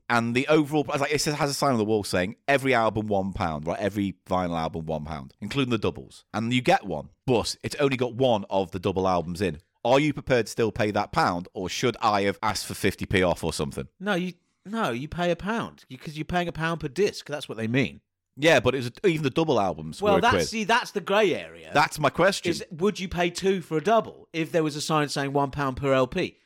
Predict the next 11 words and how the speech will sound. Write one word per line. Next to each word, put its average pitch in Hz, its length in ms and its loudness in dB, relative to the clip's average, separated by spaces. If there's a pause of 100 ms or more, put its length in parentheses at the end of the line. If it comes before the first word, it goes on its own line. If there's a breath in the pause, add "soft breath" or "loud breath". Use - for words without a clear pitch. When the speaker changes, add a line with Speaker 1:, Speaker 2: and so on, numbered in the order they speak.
(160)
Speaker 2:
An 165 140 -8
L 214 240 2
P 151 560 0 (220)
can 170 300 -2
be 156 380 2 (220)
any 185 240 0
number 180 300 2
of 117 100 -2
discs, - 560 -12
Paul. 85 280 -8
Speaker 1:
'Cause 101 40 -20